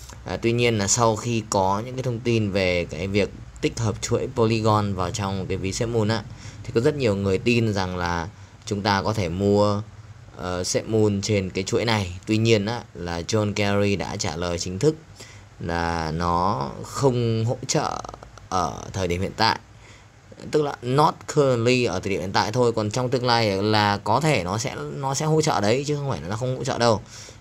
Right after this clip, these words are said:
Cho nên là chúng ta sẽ chờ đợi. À, và cái điều nữa đó chính là cái việc chúng ta đã có thể mua cái Polygon ở trên ví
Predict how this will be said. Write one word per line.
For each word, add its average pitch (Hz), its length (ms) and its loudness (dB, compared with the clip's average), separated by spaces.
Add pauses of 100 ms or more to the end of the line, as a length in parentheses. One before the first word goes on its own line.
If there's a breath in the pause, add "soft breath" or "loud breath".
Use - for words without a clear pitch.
(120)
Cho 117 100 -2
nên 113 200 2
là 107 80 2
chúng 98 200 -2
ta 107 160 2
sẽ 107 140 -2
chờ 107 160 -2
đợi. 101 260 4 (580 loud breath)
À, 90 100 -4
và 90 120 0
cái 110 100 -2
điều 104 220 4
nữa 113 420 -2
đó 113 140 -4
chính 127 180 -6
là 104 120 0
cái 110 120 -2
việc 107 200 2 (100)
chúng 107 140 -6
ta 110 180 0
đã 73 200 -2
có 135 100 -4
thể 85 320 -4
mua 117 560 2
cái 101 360 -10 (260)
Polygon 117 540 4
ở 76 160 -4
trên 107 240 0
ví 110 360 0